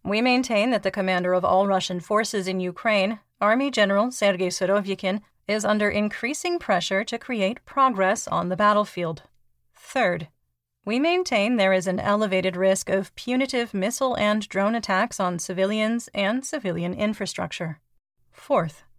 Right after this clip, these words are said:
we maintain that Russia will not stop until the Ukrainian electrical grid and natural gas network are completely destroyed,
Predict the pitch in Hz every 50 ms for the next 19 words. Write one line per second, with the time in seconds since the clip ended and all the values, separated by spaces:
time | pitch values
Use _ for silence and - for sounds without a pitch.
0 | _ _ _ _ _ _ - 185 190 190 190 190 185 185 - 202 180 185 202 202
1 | 190 185 - 190 190 202 - 214 196 196 190 185 190 220 262 262 233 202 175 151
2 | - - 226 208 180 196 202 - 196 190 - 208 196 180 196 180 196 190 - -
3 | 220 226 233 233 220 208 190 180 185 190 - - 240 - 240 233 220 240 233 233
4 | 220 - - 208 202 214 247 294 294 - - 277 269 262 254 - 233 - 208 196
5 | 214 220 - 214 190 - 190 190 208 220 - - 185 185 202 208 - - 233 233
6 | - - - 262 247 - 190 190 175 185 175 - - - 240 208 175 160 151